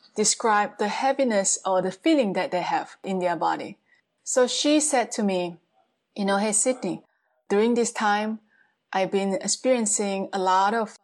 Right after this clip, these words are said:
heaviness. I feel more heaviness here in my chest area."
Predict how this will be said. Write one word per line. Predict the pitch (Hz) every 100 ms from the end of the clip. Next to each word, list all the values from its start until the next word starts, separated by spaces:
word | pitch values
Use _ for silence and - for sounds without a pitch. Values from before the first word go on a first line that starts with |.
| -
heaviness. | - 240 240 170 - - _ _ _ _ -
I | 185
feel | - 214
more | 214
heaviness | 196 269 277 226 185
here | 208 185 - _ _ _ _
in | 196 190
my | 185
chest | 185 - 226 214
area." | 175 165 160 160